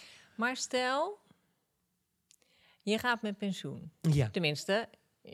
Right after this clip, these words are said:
Speaker 1: hè, je hebt je
Speaker 2: Ooit komt die leeftijd
Speaker 1: Nou,
Speaker 2: dat
Speaker 1: je
Speaker 2: je
Speaker 1: hebt die leeftijd van, eh, zevenenzestig en, eh, drie maanden of iets
Speaker 2: Negen al,
Speaker 1: dergelijks.
Speaker 2: hoor, geloof ik.
Speaker 1: Oh.
Speaker 2: Ja.
Speaker 1: Nou, oké. Let's say achtenzestig.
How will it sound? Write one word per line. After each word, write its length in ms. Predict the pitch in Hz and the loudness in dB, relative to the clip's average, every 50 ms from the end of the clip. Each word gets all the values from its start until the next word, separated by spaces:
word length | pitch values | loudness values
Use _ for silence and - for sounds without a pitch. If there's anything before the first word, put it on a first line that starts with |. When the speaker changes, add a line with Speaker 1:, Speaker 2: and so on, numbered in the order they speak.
| - - _ | -20 -18 _
Speaker 1:
hè, 160 | - 180 196 | -6 -2 0
je 220 | 240 247 170 151 156 | 0 0 0 -2 -2
hebt 420 | 165 175 175 175 - - - - _ - | -2 0 -2 -4 -4 -8 -12 -12 _ -6
je 180 | - 175 175 | -2 2 6
Speaker 2:
Ooit 240 | 135 151 170 170 - | 8 10 10 8 8
komt 240 | - 151 151 143 120 | 4 2 2 2 2
die 100 | 139 135 | 2 4
leeftijd 560 | 139 139 147 143 - - 131 120 120 131 135 | 6 6 6 4 4 4 4 6 6 4 4
Speaker 1:
Nou, 120 | - - 131 | 4 2 2
Speaker 2:
dat 80 | 123 151 | 2 2
Speaker 1:
je 60 | 196 | 2
Speaker 2:
je 60 | 233 | 2
Speaker 1:
hebt 140 | 247 226 - | 2 2 0
die 120 | 240 208 | 0 0
leeftijd 640 | 196 202 214 233 269 269 - - 233 226 233 233 233 | 2 2 4 4 2 0 0 2 2 2 2 2 -2
van, 320 | - 196 185 180 175 175 165 | -2 -2 0 0 2 2 2
eh, 180 | 160 160 165 | 2 2 0
zevenenzestig 840 | 165 - 196 185 185 180 - 175 156 - 185 180 - - 180 170 - - | 0 0 0 0 0 0 -2 -4 -2 -2 -4 -4 -4 -4 -6 -6 -6 -6
en, 360 | - 175 170 165 165 165 160 | -4 -2 -2 -2 -2 -2 -2
eh, 220 | 156 156 156 156 | -2 0 0 0
drie 240 | 156 151 156 170 165 | -2 -2 -2 -4 -4
maanden 500 | 143 143 143 156 165 165 160 170 165 - | -2 -2 -2 -2 0 0 -2 -2 -2 -4
of 320 | 143 147 143 - - - _ _ _ - | -4 -6 -8 -8 -14 -20 _ _ _ -10
iets 100 | 127 120 | -6 -4
Speaker 2:
Negen 200 | 104 101 147 165 | -2 -2 0 0
al, 160 | 156 147 151 | 0 0 0
Speaker 1:
dergelijks. 300 | 120 - - 113 117 127 | 0 -2 -2 -2 -4 -6
Speaker 2:
hoor, 100 | 143 - | -6 -6
geloof 360 | 151 135 120 117 117 110 - | -6 -6 -6 -6 -6 -8 -10
ik. 280 | 131 120 - - - _ - | -12 -14 -16 -18 -20 _ -4
Speaker 1:
Oh. 460 | - 240 247 254 247 247 247 247 - _ _ _ _ | 0 2 2 4 2 2 0 -4 -6 _ _ _ _
Speaker 2:
Ja. 340 | - 143 147 151 147 139 - _ - | -8 -6 -4 -4 -4 -6 -10 _ -6
Speaker 1:
Nou, 160 | 180 147 - - - _ - | -4 -4 -4 -4 -8 _ -4
oké. 580 | - - 165 - 165 165 170 170 170 180 190 - _ _ _ _ _ _ _ _ _ _ _ | -2 -2 0 0 0 0 2 0 0 -2 -6 -10 _ _ _ _ _ _ _ _ _ _ _
Let's 280 | - 190 214 - - - | -4 -2 -2 -2 -2 -2
say 340 | 208 180 160 147 143 190 - - | 0 0 0 0 -2 -6 -8 0
achtenzestig. 840 | - 214 214 - - 180 170 - 208 208 214 - - 220 220 226 | 2 2 2 0 -4 -8 -4 -2 0 -2 -2 -2 -4 -4 -6 -6